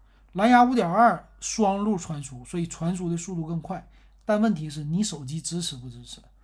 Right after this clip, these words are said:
别等着你这耳机都用完了，手机没换，哎，蓝牙五点二用不到，是不是？我觉得有这个问题。再有就是说了，I O S，I O S不支持这个超级牛的格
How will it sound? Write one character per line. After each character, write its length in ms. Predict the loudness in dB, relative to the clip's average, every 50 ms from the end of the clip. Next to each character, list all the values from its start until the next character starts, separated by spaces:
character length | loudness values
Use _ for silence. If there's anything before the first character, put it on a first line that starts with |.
| _ _ _ _ _
别 140 | 0 2 4
等 220 | 4 2 2 2 0
着 160 | 0 0 0
你 180 | 0 -2 -4
这 120 | -2 -4 -4
耳 260 | -4 -4 -4 -6 -4
机 160 | -4 -4 -2
都 100 | 0 0
用 160 | 2 2 2
完 220 | 0 -2 -6 -8 -8
了， 80 | -6
手 180 | -6 -6 -8 -6
机 140 | -2 2 2
没 180 | 2 2 0
换， 320 | -4 -12 -14 -16 -18 -18 -20 -20 _
哎， 360 | -8 -4 0 0 0 0 -2 -8 -20 _ _
蓝 160 | -6 -2 0 2
牙 120 | 2 2
五 120 | 2 0
点 100 | -2 -2
二 180 | -2 -2 -2 -2
用 160 | -2 -2 -4
不 80 | -4 -4
到， 280 | -4 -6 -6 -8 -10 -16 -14
是 120 | -8 -6
不 80 | -6 -6
是？ 220 | -6 -8 -10 -12 -14 -16 _ _ _ _ -16
我 160 | -14 -12 -10
觉 180 | -8 -6 -4 -4
得 200 | -4 -6 -6 -10 -12
有 180 | -14 -12 -12
这 100 | -10 -12
个 80 | -12 -12
问 160 | -12 -14 -14
题。 240 | -16 -18 -20 -20 -20 -20 _ -20 -20 _ _ _ 0
再 220 | 4 6 6 6
有 200 | 6 4 0 -4
就 160 | -2 0 0
是 60 | 0
说 260 | 0 -2 -4 -8 -8 -10
了 240 | -12 -12 -14 -14 -10 -6
，I 160 | -4 -2 -2
O 180 | -2 -2 -4
S，I 960 | -6 -8 -10 -10 -12 -10 -10 -10 -10 -10 -12 -16 -20 -20 -16 -6 -2 0 2 2
O 100 | 2 2
S 300 | 0 0 -2 -2 -4 -4
不 240 | -6 -4 -4 -4
支 180 | -4 -4 -4 -6
持 240 | -6 -6 -8 -10 -10
这 160 | -12 -12 -10
个 200 | -12 -14 -14 -16 -16
超 380 | -12 -8 -4 -2 0 0 0
级 160 | -2 -4 -6 -10
牛 240 | -8 -8 -10 -10
的 80 | -12 -14
格 80 | -16